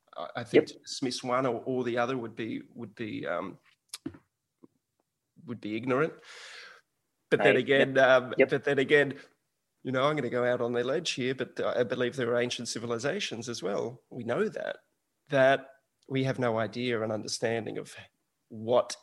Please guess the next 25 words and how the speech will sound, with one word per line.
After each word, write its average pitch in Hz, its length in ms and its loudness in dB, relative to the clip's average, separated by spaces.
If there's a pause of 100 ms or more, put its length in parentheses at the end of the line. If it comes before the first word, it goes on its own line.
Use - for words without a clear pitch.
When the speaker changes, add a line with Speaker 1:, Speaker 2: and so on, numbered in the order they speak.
(1000)
Speaker 1:
what 156 320 -2
happened 147 580 0
through 135 280 -2
that. 120 240 4
I 143 40 4
mean, 127 240 2 (600)
I, 139 140 4 (140)
I 131 60 4
don't 143 140 4
wanna 127 200 4 (320)
take 135 240 2
us - 120 -6
off 113 160 -4
course 151 400 -4
last 117 280 0
night, 131 160 4
but 127 80 -2
I 113 40 2
watched 117 280 -2
something 120 320 -2
last 110 320 -2
night 139 280 2
which - 220 -10
was 113 160 -8
about 113 440 2